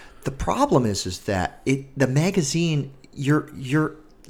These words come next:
walking down the street and you stop because you see a coffee mug that you like. And while you're there, you catch the cover. And you're like,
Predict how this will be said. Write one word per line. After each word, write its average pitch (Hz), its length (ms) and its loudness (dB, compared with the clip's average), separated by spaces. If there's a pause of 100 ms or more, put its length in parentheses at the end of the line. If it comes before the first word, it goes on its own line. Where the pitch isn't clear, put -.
(120)
walking 135 420 2
down 135 240 4
the 110 60 -2
street 131 500 0
and 104 160 -4
you 95 80 -4
stop 127 520 2
because 110 300 -6
you 101 80 -4
see - 240 -4
a 104 60 -4
coffee 131 360 0
mug 98 200 -2
that 85 100 -8
you - 80 -4
like. 82 320 -6 (380)
And 113 120 -6
while 117 200 2
you're 135 120 2
there, 120 220 2
you 95 140 -4
catch - 320 -6
the - 60 -10
cover. - 360 -6 (920)
And 104 100 -4
you're 104 80 0
like, 92 240 0